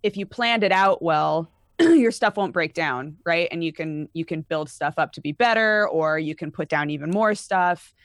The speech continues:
Um, there's also an interesting, like, color-coded element to this where,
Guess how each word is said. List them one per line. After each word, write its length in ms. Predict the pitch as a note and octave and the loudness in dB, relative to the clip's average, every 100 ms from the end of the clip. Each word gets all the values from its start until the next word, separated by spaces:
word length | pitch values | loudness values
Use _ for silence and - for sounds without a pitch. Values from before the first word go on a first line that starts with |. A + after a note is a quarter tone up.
| _ _ - | _ _ -6
Um, 420 | F#3 F3+ E3+ E3+ E3 - | 0 2 2 -2 -4 0
there's 160 | A3 | 2
also 340 | A3+ A3+ C#4+ B3+ | 2 2 2 2
an 100 | A3 | 0
interesting, 460 | G3+ G3+ F#3 G3 | -4 -4 -6 -4
like, 160 | F3+ - | -4 -4
color-coded 640 | - E3 F3 G#3 G3 G3+ | -4 -2 0 0 0 2
element 420 | F#3+ G#3 G#3+ G#3+ | 2 2 0 -4
to 80 | - | -6
this 300 | A#3 B3 - | -4 -4 -4
where, 500 | F#3 F3 E3+ E3 E3 | -2 2 4 2 0